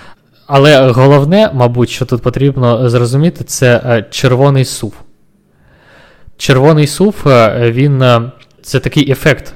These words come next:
е, при якому, е, довжина хвилі для, е, спостерігача, вона збільшується відносно до, е, довжини хвилі, котра була випромінена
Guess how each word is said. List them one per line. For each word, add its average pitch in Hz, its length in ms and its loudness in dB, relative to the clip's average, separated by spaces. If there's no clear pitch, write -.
е, 117 140 2
при 123 180 -2
якому, 131 580 0
е, 123 120 2
довжина 127 560 0
хвилі 135 720 -2
для, 120 680 -2
е, 117 120 -2
спостерігача, 131 1080 -2
вона 143 400 2
збільшується 127 920 -2
відносно 123 680 -2
до, 120 480 2
е, 117 40 2
довжини 123 600 0
хвилі, 165 440 0
котра 139 400 -2
була 127 440 2
випромінена 139 1000 0